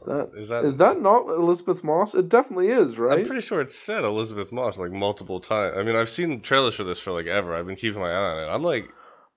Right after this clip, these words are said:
Speaker 2: I'm almost, <laughs> I, I would feel really dumb, but I'm, I was, like, a hundred percent sure it was Elizabeth Moss.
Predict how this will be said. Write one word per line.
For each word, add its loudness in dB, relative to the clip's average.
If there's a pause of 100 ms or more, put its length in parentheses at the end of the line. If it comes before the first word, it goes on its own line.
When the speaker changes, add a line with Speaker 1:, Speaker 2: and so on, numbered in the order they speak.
(880)
Speaker 2:
I'm -4
almost, 0
<laughs> -6 (140)
I, 0
I 6
would -2
feel -4
really -2
dumb, -2
but -6
I'm, -4
I -2
was, -4
like, -6
a -2
hundred -4
percent -6
sure -6
it -4
was -8
Elizabeth -8
Moss. -8